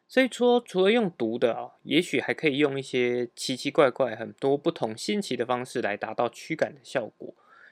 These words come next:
因为就像刚刚提到的，麻雀不只是吃稻谷，它也会帮助农民吃一些昆虫。所以，呃，如果说麻雀真的都被毒死，昆虫危害变重，也只会让我们的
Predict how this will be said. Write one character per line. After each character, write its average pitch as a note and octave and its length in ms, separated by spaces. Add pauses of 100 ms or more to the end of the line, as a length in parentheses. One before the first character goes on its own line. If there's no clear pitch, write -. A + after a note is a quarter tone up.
因 - 80
为 E3+ 80
就 F#3 120
像 E3 180
刚 C#3 120
刚 C#3 120
提 A#2+ 180
到 A2 180
的， - 140
麻 C#3 160
雀 G3+ 160
不 F#3 160
只 G#2+ 220
是 C3+ 180
吃 - 240
稻 A#2+ 200
谷， - 320
它 D3+ 160
也 C3 60
会 C#3 140
帮 B2+ 320
助 C3 220
农 G#2 200
民 G#2 260
吃 A#2 200
一 A2+ 60
些 A2 160
昆 G#2+ 260
虫。 - 240 (1000)
所 - 160
以， D#3+ 220 (480)
呃， A#2+ 580
如 G#3+ 160
果 E3 160
说 D#3+ 500
麻 B2 200
雀 D#3 180
真 C#3+ 180
的 C3 120
都 C3+ 100
被 C3 160
毒 G#2+ 260
死， - 380
昆 E3 180
虫 C#3+ 200
危 A2+ 100
害 B2+ 200
变 A2 260
重， A#2 220 (360)
也 - 120
只 E3+ 120
会 D#3 100
让 D#3 200
我 A2+ 100
们 G#2+ 140
的 G#2+ 100